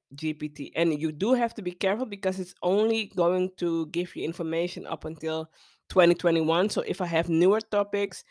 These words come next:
then I just write it myself. But a lot of topics you have already started with it, or it has already been here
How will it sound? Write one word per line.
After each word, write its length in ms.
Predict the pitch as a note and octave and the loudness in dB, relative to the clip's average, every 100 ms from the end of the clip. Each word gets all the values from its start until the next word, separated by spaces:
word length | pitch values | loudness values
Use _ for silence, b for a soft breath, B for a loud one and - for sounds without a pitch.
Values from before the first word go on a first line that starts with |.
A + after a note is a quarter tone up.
| b b | b b
then 320 | D#3+ E3+ E3 - | 4 6 6 2
I 120 | D#3+ | -2
just 280 | D#3 D#3+ - _ _ - | 0 -4 -6 _ _ -2
write 220 | D3+ D3 | 2 2
it 100 | D#3 | 0
myself. 540 | C#3 C#3+ - D#3+ G3+ - b b b - | -4 -4 0 2 2 0 b b b -2
But 260 | F#3 F#3+ - | 0 0 0
a 80 | E3+ | 2
lot 180 | G3 A#3+ | 2 2
of 180 | C4 - | -2 -4
topics 580 | F3+ - F#3+ C4 - - b b | -4 0 -2 -2 -6 -14 b b
you 140 | - F3 | -2 -2
have 360 | F#3+ F#3+ A3 - | 2 0 0 -2
already 640 | F#3+ F#3 F#3 F#3+ F3 - _ _ | -2 0 0 -2 -6 -12 _ _
started 560 | - - - G3+ A3 A3+ | -10 -4 4 4 4 2
with 220 | E3+ E3+ | 2 2
it, 120 | E3 - | 0 2
or 180 | D#3+ - | 2 2
it 140 | F3 | 0
has 420 | - E3+ G3 G#3+ - | -4 0 0 2 2
already 280 | F3+ F3+ | 2 2
been 300 | E3+ E3+ G3+ | 0 2 2
here 400 | G#3 D#3 D#3 C#3+ | 2 2 0 -2